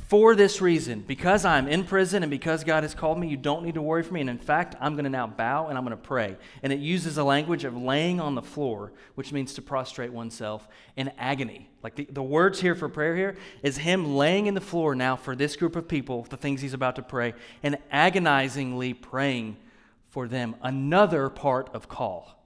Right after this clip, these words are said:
Another part of call, agonizing for someone who has no ability to save themselves.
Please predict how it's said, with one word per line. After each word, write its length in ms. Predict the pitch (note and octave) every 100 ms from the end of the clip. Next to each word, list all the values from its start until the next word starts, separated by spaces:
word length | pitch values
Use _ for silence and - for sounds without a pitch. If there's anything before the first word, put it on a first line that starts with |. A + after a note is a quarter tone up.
| _ _ _ _
Another 540 | B2 B2+ D3 G#3 F#3+ C#3
part 300 | - A2+ A2+
of 120 | -
call, 340 | A2 G#2 G2 -
agonizing 600 | C#3+ D#3+ C#3+ C3+ B2+ B2+
for 120 | A#2+
someone 380 | - C3 C3 B2
who 140 | C3+
has 220 | B2 A#2+
no 340 | A2 A2 C3 D3+
ability 440 | C3+ A#2 A2+ A2
to 140 | A2 A2
save 260 | A2 G2+
themselves. 540 | G2+ F#2 F2+ - -